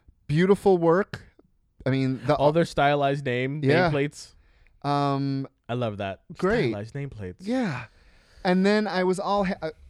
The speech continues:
Speaker 1: Kitty Pryde using her powers.
Speaker 2: So
Speaker 1: I don't
Speaker 2: she's still Celestial Kitty?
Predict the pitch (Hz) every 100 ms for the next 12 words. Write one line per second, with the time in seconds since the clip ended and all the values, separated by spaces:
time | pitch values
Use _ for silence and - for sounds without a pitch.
0 | - - 226 202 160 135 123 127 139 139
1 | 151 131 104 101 104 - _ _ _ _
2 | _ _ - 143 165 - - 226 - 190
3 | 196 214 202 214 226